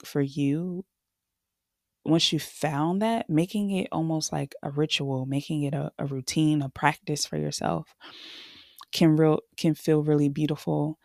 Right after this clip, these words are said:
and supportive if you are aiming to add more romance into your life. Um,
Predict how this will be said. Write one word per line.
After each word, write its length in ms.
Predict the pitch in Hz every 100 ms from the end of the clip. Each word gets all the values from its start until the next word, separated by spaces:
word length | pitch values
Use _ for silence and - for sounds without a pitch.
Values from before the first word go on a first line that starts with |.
| - - _ _ -
and 420 | 147 143 139 139
supportive 640 | - 143 - 151 147 139 -
if 260 | 147 139 -
you 540 | 147 143 139 139 143 - - _ _ _ 143
are 600 | 139 135 135 131 135 - _ _ _ - -
aiming 520 | 139 147 156 147 143 139
to 240 | - -
add 180 | 139 143
more 280 | 143 139 139 _ _ _ _ _ _ _ _ -
romance 520 | 147 220 226 - -
into 220 | - -
your 100 | - -
life. 420 | - - - - _ - - - - - - _ _ -
Um, 560 | 151 143 143 135 139